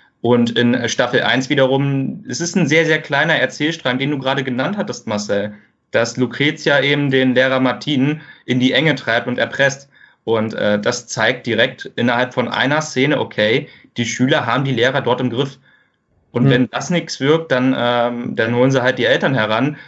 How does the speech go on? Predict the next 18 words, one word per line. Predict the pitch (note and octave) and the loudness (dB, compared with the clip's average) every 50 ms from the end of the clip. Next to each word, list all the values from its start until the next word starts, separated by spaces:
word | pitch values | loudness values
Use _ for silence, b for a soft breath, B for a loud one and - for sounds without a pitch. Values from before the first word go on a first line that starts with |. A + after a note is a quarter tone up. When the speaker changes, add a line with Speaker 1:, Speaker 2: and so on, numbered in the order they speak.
| B B - | B B -6
Speaker 1:
die | A2+ B2 A#2+ | -4 -2 0
eben | B2+ B2+ B2+ | 0 0 0
Diplomaten, | A#2 C3 C#3+ C3 B2 C3+ B2+ A#2 A#2 B2 C#3+ D#3 D#3 D#3+ D#3+ D#3+ D#3+ D#3+ D#3+ D#3 | 0 -2 -2 0 2 2 2 2 2 2 0 0 -2 -4 -4 -2 -2 -2 -4 -4
äh, | - C3 B2+ B2+ B2+ B2 | -2 0 0 0 0 0
Immobilienmogule | B2 B2+ B2+ C3 B2 A2+ B2 C3+ D#3 E3 E3 D#3+ D3+ D3+ C#3+ C3 D3 D#3 E3 D#3+ D#3+ D#3 D#3 D#3 D#3 D#3+ B B B B _ | -2 -2 -2 -2 -2 -2 -2 -2 0 0 0 0 0 0 0 0 0 2 2 4 4 4 4 2 0 -4 B B B B _
oder | - B2+ C3 - B2 | 2 2 4 4 2
Adlige | - B2+ C#3+ - - E3+ D3 A2+ C3 B2+ | 2 2 0 0 -2 -4 -2 0 0 0
sind. | A#2 G#2+ A2+ B2 C3+ D#3 D#3 - - - | 0 0 0 0 0 0 -2 -6 -8 -6
Und, | B2+ B2 C3 C3 B2+ - - - | -2 0 2 2 0 0 -4 -4
ähm, | A#2 A#2+ A#2 A#2 A#2+ A#2 | -2 -2 0 0 -2 -2
die | A#2 | -4
Schüler | G#2 - - B2 B2+ C#3+ C#3+ | -6 -4 -2 0 2 2 2
sind | B2+ B2 C3+ C#3 C3+ - | 2 2 0 0 -2 -2
eben | - B2+ B2+ C3 | 0 0 2 2
die | B2+ B2+ | 2 2
Entscheidungsträger | B2 B2+ B2+ - A#2+ B2 C#3 D3 C3+ C3+ - C3+ C3+ B2 C3 | 2 0 2 2 2 2 2 0 0 -2 -2 0 2 2 2
von | B2+ - C3+ A#2+ | 2 0 0 2
morgen. | A#2+ B2+ C3+ D3+ C3 A2 G#2 B2 D#3 B | 4 4 4 4 4 2 0 0 -2 B